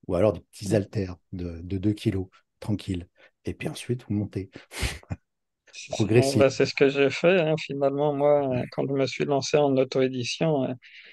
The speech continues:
Speaker 2: euh, bah, pour garder le rythme, je m'étais dit, euh, justement, ce fameux rythme de production, je m'étais dit, « Je vais publier une nouvelle par mois. » Euh, et donc, du coup, fallait l'écrire, euh, la, la,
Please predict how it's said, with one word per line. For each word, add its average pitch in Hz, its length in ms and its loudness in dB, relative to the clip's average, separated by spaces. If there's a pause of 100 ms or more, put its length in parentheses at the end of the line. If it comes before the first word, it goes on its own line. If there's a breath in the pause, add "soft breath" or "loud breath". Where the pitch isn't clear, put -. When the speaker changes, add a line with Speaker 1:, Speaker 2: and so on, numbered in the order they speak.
(280 loud breath)
Speaker 2:
euh, 127 480 6
bah, 127 240 6
pour 135 200 4
garder 139 380 6
le 131 180 4
rythme, 131 500 0
je 131 80 -8
m'étais 127 340 0
dit, 143 280 -4
euh, 120 260 4
justement, 131 520 -2
ce - 160 0
fameux 131 360 4
rythme 131 420 0
de 127 160 0
production, 135 720 -4 (320 loud breath)
je - 160 -6
m'étais 131 260 0
dit, « 139 180 -2
Je 131 60 -6
vais 127 120 2
publier 131 420 -2
une 135 200 2
nouvelle 131 360 4
par 120 220 4
mois. » 151 300 4 (600)
Euh, 123 260 -4 (720)
et 131 160 2
donc, 131 240 0
du 131 160 -2
coup, 151 160 -2
fallait 123 380 4
l'écrire, 151 600 2
euh, 127 200 4
la, 127 280 2 (920)
la, 127 800 0